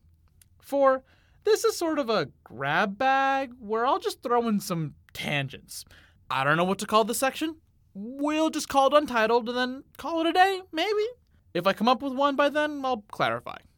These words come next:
Five, sign-off slash conclusion. In this section, I'll give you a wrap-up. Nice and easy. I know it'll go off the rails, but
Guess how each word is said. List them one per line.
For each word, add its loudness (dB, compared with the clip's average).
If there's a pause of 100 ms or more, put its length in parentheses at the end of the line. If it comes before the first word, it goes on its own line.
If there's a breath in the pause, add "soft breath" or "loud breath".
(960)
Five, 2 (300)
sign-off 2
slash 0
conclusion. -2 (340)
In -2
this 0
section, 0
I'll 2
give -2
you 2
a 2
wrap-up. 2 (160)
Nice 0
and -6
easy. -8 (420)
I 4
know 2
it'll 0
go 0
off -4
the -6
rails, -2
but -8